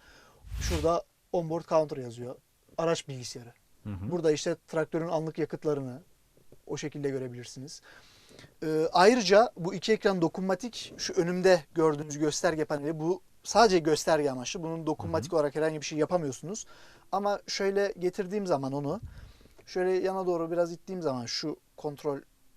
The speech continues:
Speaker 1: düğmesine, burada gördüğünüz özellikleri buraya
Speaker 2: Hı hı.
Speaker 1: atayabiliyorsunuz. Tabii ki yönetmelikler gereğince yine hız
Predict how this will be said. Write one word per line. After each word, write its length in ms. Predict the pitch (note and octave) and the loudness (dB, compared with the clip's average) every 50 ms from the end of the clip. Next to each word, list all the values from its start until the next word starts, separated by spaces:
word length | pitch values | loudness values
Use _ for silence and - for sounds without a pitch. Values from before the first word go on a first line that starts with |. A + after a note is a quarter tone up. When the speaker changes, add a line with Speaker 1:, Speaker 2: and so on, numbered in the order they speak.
| - - C#3 | -20 -16 -12
Speaker 1:
düğmesine, 540 | C3+ C3+ C3+ B2+ - - - F3 G#3+ A#3+ - - - _ - - - - - - _ - | -12 -10 -10 -10 -12 -10 -10 -10 -10 -10 -12 -18 -20 _ -20 -20 -20 -20 -20 -20 _ -8
burada 400 | - G3+ F#3+ F3 F#3 G3 G#3 - - - - - - _ - _ _ _ _ _ _ _ - - - - | -4 -2 2 6 8 8 8 6 2 -8 -20 -20 -20 _ -20 _ _ _ _ _ _ _ -20 -18 -8 0
gördüğünüz 500 | E3 F3+ F3+ F3+ F3 F3 F#3 F#3 F#3 F3 | 4 6 6 8 6 4 2 0 2 0
özellikleri 520 | E3 D3+ D3+ D3 D3 - - F3 F3+ F3+ | 2 4 2 2 0 0 0 0 0 2
buraya 200 | D#3+ - F3 F3+ | 2 4 4 6
Speaker 2:
Hı 40 | E3 | 6
hı. 40 | A#2 | 4
Speaker 1:
atayabiliyorsunuz. 760 | A#2+ D#3 E3+ D#3 D#3+ D3+ C#3+ C#3 - C3+ C3+ D#3+ F#3 - - - _ _ - - | 4 2 0 0 2 2 0 0 -2 -8 -12 -12 -12 -14 -20 -20 _ _ -10 -2
Tabii 220 | - F3+ E3+ F#3 | -2 -2 -2 -2
ki 280 | E3+ - F#3+ F#3+ F#3 - - | -6 -6 -4 -4 -4 -4 -6
yönetmelikler 640 | F#3 E3 D#3 D#3+ E3 E3+ E3+ E3+ E3+ E3 - F#3 F3+ | -4 -4 -2 -2 -2 -4 -4 -6 -4 0 2 2 4
gereğince 400 | F3 E3+ E3 E3 E3+ E3+ D3+ E3+ | 4 4 2 2 2 0 0 -2
yine 320 | E3+ F3 F3+ F3 E3 D3+ - - | 0 0 2 2 2 2 0 -4
hız 540 | - - E3 G3 G3+ G3+ G3 - - - - | -8 -2 0 0 0 0 -2 -8 -10 -12 -12